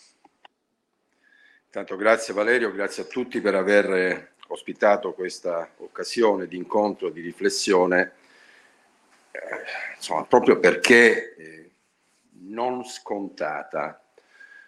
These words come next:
se mai sarebbe stata scontata una cosa diversa. Noi in una,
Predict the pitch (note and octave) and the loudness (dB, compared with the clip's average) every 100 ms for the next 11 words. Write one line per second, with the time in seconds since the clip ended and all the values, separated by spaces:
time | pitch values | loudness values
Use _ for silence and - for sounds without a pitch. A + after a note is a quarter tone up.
0 | _ _ - - A2+ A#2 A#2+ C3+ C3 A2+ | _ _ -16 2 4 4 2 0 0 -6
1 | G#2 G2+ G#2+ G2+ F#2+ - F#2 - G2 F2+ | -6 -12 -14 -16 -16 -18 -12 -8 -8 -6
2 | F2 F2 F2 F2 E2+ - - - - - | -8 -6 -8 -10 -14 -16 -16 -16 -18 -20
3 | G#1+ F#2 F#2 G2+ F#2 E2+ D2 C2+ - - | -10 -8 -2 -2 -2 -6 -6 -6 -8 -12
4 | D#2+ D2+ _ _ _ C3 B2+ D3 E3 D#3+ | -14 -16 _ _ _ -4 0 2 4 0
5 | - - G#2+ G2+ G2+ G#2 A#2+ A#2 | -2 -14 -12 -10 -8 -6 -4 -6